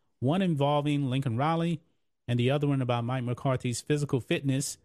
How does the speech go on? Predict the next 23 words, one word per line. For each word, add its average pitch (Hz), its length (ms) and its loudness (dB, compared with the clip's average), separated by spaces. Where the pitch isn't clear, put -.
and 127 220 2
whether 131 400 0
that 127 340 -2
impacts 139 520 0
his 117 220 -4
leadership 135 420 0
abilities, 120 560 -2
a 110 120 2
source 170 540 0
was 127 300 -2
adamant 147 460 0
that 117 260 -2
this 151 300 0
was 131 260 0
not 160 500 0
the 156 80 2
reason 127 640 0
she 123 420 -2
is 139 360 -2
leaving 113 460 0
the 180 140 0
show. 202 640 -2
First, 180 440 0